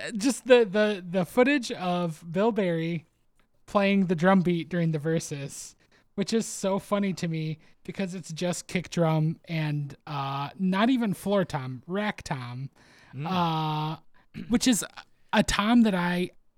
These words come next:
Speaker 1: I am a drummer. Uh, it is a tom that I f-,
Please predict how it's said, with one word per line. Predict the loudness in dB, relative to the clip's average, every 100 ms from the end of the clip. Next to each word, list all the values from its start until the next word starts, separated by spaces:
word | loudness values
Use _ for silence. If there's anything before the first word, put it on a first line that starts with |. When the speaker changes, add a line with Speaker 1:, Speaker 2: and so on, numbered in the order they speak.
| -10
Speaker 1:
I | -2 2
am | 4
a | 4
drummer. | 2 0 2 0 -2 -8 -20 -20 _ -8
Uh, | -2 0 0 -2 -4 -6 _ _ _ _
it | 0 0
is | 2
a | 0
tom | -2 -2 0 2
that | 2 0
I | -4
f-, | -4